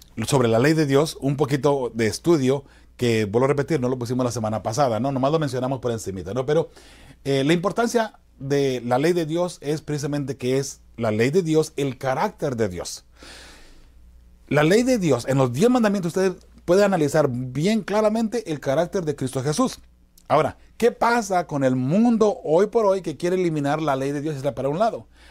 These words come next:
Automáticamente está haciendo a un lado el carácter de Dios, el carácter y el amor de Jesús por nosotros. Si eliminamos la ley, eliminamos a Cristo.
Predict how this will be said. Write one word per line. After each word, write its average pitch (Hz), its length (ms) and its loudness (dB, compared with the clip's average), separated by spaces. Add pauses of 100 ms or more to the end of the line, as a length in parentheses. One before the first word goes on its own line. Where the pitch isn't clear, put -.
(180)
Automáticamente 151 1000 -2
está 156 160 -4
haciendo 170 400 -4
a 143 80 -4
un 147 220 -2
lado 160 200 -2
el 160 60 -4
carácter 127 420 -2
de 113 100 2
Dios, 139 300 -2 (200)
el 131 160 -4
carácter 139 760 -2
y 131 100 -4
el 120 140 4
amor 143 340 4
de 175 120 4
Jesús 117 440 -4 (600)
por 110 180 2
nosotros. 175 500 -2 (640)
Si - 140 -2
eliminamos 156 460 2
la 180 80 4
ley, 226 320 2 (520)
eliminamos 131 520 0
a 127 100 -4
Cristo. - 340 0